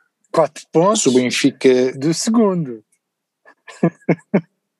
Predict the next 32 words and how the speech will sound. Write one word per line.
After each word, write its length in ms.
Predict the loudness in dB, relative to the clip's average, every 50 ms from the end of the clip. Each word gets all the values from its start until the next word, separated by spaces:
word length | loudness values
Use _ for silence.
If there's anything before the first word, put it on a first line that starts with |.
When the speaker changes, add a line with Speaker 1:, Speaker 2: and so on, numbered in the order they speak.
| _ _ _ _ _ -10
Speaker 2:
Sim, 240 | -8 -4 0 0 2
mas 140 | 2 2 0
eu 240 | 0 0 0 0 0
sou, 160 | 0 0 0 0
é 100 | 0 -2
que 120 | 0 0
eu 40 | -2
não 80 | -2 -2
estou 180 | -2 -2 -4
a 20 | -2
pensar 280 | -2 -4 -4 -4 -4 -6
no 100 | -6 -6
primeiro, 540 | -6 -6 -4 -2 -2 -2 0 0 0 0 -2
eu 60 | -2
não 100 | -6 -10
sou 300 | -10 -12 -10 -6 -6 -2
realista, 460 | 0 2 2 2 2 0 -2 -4 -6
não 80 | -8 -8
é? 140 | -8 -10 -14 _ _ _ -20 -20 -18 -18 -16 -16 -12 -4 0
Eu 80 | 0 2
neste 220 | 2 2 0 0 -2
momento 160 | -2 0 0
quero 220 | 2 2 2 4
a 40 | 2
Liga 200 | 2 2 2 0
dos 100 | -2 -2
Campeões 360 | -4 -4 -2 0 0 0 0
direto 420 | 0 0 0 0 -2 -4 -6 -4 -4
e 40 | -4
depois 360 | -4 -6 -6 -4 -2 -2 0
logo 160 | 0 -2 -2 -2
vejo. 280 | -2 -2 -2 -2 -4